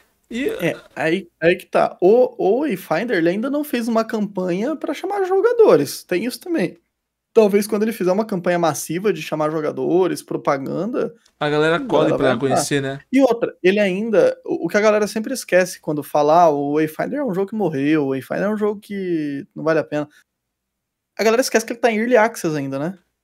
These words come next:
Speaker 1: É, eu acabei de
Speaker 2: Ele tem
Speaker 1: colocar
Speaker 2: acesso
Speaker 1: o trailer,
Speaker 2: antecipado.
Speaker 1: né? É, eu coloquei um trailer e ele tá em acesso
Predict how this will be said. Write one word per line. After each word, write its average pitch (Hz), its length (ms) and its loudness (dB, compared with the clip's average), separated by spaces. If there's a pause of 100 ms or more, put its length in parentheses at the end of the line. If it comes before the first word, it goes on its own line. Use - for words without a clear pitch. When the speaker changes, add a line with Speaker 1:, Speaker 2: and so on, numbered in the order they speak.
Speaker 1:
É, 254 160 2
eu 247 60 6
acabei 226 300 2
de 233 60 -2
Speaker 2:
Ele - 40 0
tem 254 80 6
Speaker 1:
colocar 247 180 4
Speaker 2:
acesso 247 140 2
Speaker 1:
o 254 60 -10
trailer, 220 380 6
Speaker 2:
antecipado. 214 220 2
Speaker 1:
né? 139 60 -14 (200)
É, 151 160 -4
eu 147 60 -2
coloquei 175 260 -6
um 190 80 -4
trailer 196 340 0 (180)
e 220 40 -2
ele 214 120 -6
tá 196 140 0
em 196 320 -4
acesso 170 640 -4